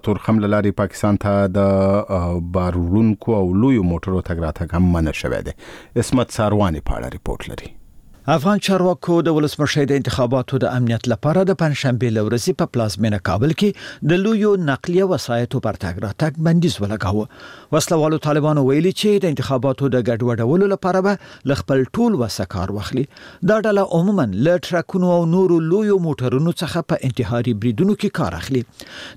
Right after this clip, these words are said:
Speaker 2: د سپتمبر په پنځمه په کابل کې د یوه ټرک په بمي برید کې لږ تر لږه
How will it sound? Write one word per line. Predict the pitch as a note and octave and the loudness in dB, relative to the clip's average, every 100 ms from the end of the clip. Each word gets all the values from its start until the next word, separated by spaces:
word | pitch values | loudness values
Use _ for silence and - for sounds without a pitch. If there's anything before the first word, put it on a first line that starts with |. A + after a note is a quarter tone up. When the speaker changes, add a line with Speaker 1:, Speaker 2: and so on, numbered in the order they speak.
| F#3 | 2
Speaker 2:
د | G3 | 2
سپتمبر | G3+ G3 F#3+ F#3 F3 F3+ | 0 -2 -2 -2 -2 -2
په | - | -2
پنځمه | E3+ D#3 G3+ A2+ E2+ | -2 0 0 -2 -4
په | D3+ - | -2 0
کابل | F3 G3+ - | 0 0 0
کې | F#3 F3 | 0 2
د | E3 D3+ | 2 2
یوه | C3 C3 | 2 -2
ټرک | - C3 - B2+ | -2 -6 -2 -2
په | A#2+ F#2+ | 0 0
بمي | G#2+ A2 F#2 | 0 0 0
برید | F#3 - | 0 0
کې | A3 F#3+ | 0 2
لږ | E3 - | 0 0
تر | A2 A2+ | -2 -2
لږه | C3 E3 | -2 -2